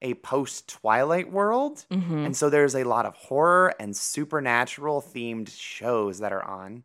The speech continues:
Speaker 1: And I
Speaker 2: Mm-hmm.
Speaker 1: just wanna kinda look at those real quick.
Speaker 2: All right, give me that laundry list.
Speaker 1: So, bunch of entries.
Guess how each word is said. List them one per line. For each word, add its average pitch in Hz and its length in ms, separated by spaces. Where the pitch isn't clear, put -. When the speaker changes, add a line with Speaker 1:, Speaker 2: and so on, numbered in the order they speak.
Speaker 1:
And 170 120
I - 20
Speaker 2:
Mm-hmm. 156 220
Speaker 1:
just 139 160
wanna 139 120
kinda 131 240
look 120 220
at 120 100
those 113 300
real 95 140
quick. - 340
Speaker 2:
All 175 100
right, 156 180
give 170 120
me 170 60
that 147 140
laundry 147 300
list. 139 400
Speaker 1:
So, - 380
bunch 214 240
of 147 100
entries. 107 640